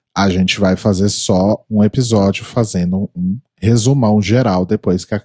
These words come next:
temporada acabar, assim como a gente fez com Canada's e Drag Race Holland, né?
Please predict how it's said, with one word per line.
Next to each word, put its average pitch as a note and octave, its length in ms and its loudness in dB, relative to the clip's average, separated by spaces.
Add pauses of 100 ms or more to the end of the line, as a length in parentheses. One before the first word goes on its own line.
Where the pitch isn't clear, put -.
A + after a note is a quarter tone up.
(120)
temporada G2 420 0
acabar, F#2+ 480 -2 (260)
assim G2 380 -2
como F#2+ 160 0
a F#2 60 4
gente F2+ 240 -2
fez F2+ 280 -2
com G2 200 -2
Canada's G2 800 0 (100)
e F2+ 600 -6
Drag F#2 220 0
Race F#2+ 260 0
Holland, D2+ 460 -4 (320)
né? F#2 240 0